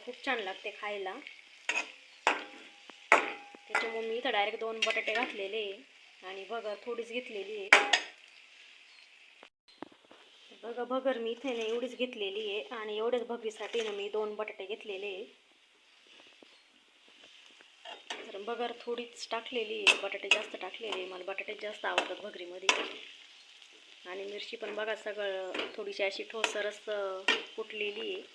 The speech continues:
कारण भगरीला लय चिकन पण चांगलं लागत नाही, थोडंसं ठोसर ठेवलं की भगर छान होते. तर बघा इथं मी ना दोन ग्लास पाणी घालून घेतलंय त्याच्यामध्ये मिश्रणामध्ये आणि थोडंसं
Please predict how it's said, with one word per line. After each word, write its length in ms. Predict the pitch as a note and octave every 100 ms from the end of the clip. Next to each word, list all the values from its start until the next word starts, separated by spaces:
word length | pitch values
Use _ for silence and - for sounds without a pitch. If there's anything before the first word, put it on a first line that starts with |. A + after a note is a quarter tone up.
| - - - -
कारण 220 | G3+ G#3
भगरीला 400 | A3+ B3 A3+ G3
लय 120 | G3+
चिकन 360 | G3 G3+ - G#3+
पण 140 | A3+
चांगलं 300 | A#3+ A#3 A3+
लागत 360 | G3+ G3+ A3 G#3+
नाही, 200 | G3 A#3+ -
थोडंसं 220 | G#3+ G#3 G3
ठोसर 220 | A3 G#3+
ठेवलं 280 | F#3+ G#3 G3+
की 120 | G3+
भगर 220 | F#3+ G3+ G3+ G#3+
छान 120 | G#3+
होते. 320 | G#3+ G#3+ F#3 - - - - - - - - - - - - - - - - - _ _ _ -
तर 220 | - A3
बघा 240 | G#3+ A3+
इथं 300 | A#3 A#3+ C4+
मी 200 | A#3 A#3+
ना 120 | A3+ G#3
दोन 260 | G#3+ G#3+
ग्लास 240 | G#3+ G#3 -
पाणी 240 | A3 G#3+ A3
घालून 240 | A#3 B3
घेतलंय 340 | G#3 G#3 G#3+ F#3+
त्याच्यामध्ये 520 | F#3 F#3 G3+ G#3+ G#3
मिश्रणामध्ये 760 | G#3 - G3+ F#3+ F#3+ G3 G3+ B3+ - - - - - - - -
आणि 260 | F#3 G3+ G#3
थोडंसं 540 | A#3+ A3 G#3 - G3+